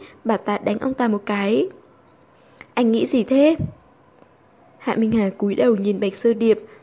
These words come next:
cất giọng sâu xa. "Dẫu giết được Tô Nhiễm,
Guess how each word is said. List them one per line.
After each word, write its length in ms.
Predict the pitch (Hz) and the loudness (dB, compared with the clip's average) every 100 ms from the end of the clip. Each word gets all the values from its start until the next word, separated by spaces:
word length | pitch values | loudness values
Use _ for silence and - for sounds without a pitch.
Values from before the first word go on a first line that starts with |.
| _ | _
cất 180 | 285 285 | -2 0
giọng 260 | 240 - | 0 -2
sâu 220 | 226 226 208 | -4 -4 -4
xa. 400 | - 233 233 226 - - _ _ _ _ _ _ _ _ | -2 0 0 -2 -8 -20 _ _ _ _ _ _ _ _
"Dẫu 260 | 240 220 | 0 2
giết 180 | 247 285 | 2 0
được 220 | 285 220 | 2 0
Tô 100 | - | 2
Nhiễm, 280 | 214 226 226 | 2 2 0